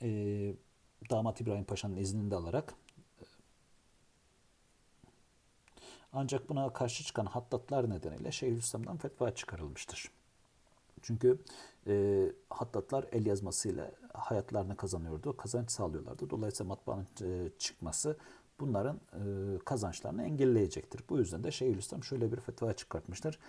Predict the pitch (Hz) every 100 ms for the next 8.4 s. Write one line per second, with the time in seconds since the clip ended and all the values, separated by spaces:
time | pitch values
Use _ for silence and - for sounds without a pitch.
0 | - - - 107 123 139 117 107 - 87
1 | 92 - - - - 92 131 131 135 120
2 | - 139 139 - - - 107 104 165 151
3 | - - - 160 - 165 160 - - -
4 | - 113 123 120 143 120 92 - - 175
5 | 120 101 - - 175 95 87 147 - -
6 | - - 113 101 98 92 - 151 - -
7 | 143 - 135 131 117 110 98 87 - 95
8 | 80 - - -